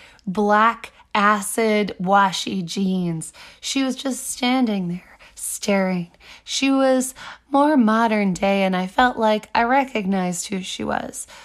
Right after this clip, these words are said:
Of course, when I turned to look at it straight on, it was gone."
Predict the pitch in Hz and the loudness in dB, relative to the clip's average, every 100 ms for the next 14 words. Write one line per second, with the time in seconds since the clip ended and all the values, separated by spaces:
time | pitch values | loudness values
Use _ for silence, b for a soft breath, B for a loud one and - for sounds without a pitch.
0 | B - 220 - 240 233 240 - 208 190 | B -6 -6 -2 0 0 -2 -4 -2 -2
1 | 196 196 - 208 214 220 - 196 208 240 | -2 -4 -2 0 0 -2 -4 -2 0 0
2 | 254 B B B - 208 226 - - - | -4 B B B 2 2 2 -2 -6 -4
3 | 233 226 208 214 226 240 233 - - 175 | -2 0 0 0 -2 -6 -8 -10 -6 -4
4 | 170 165 165 | -4 -4 -6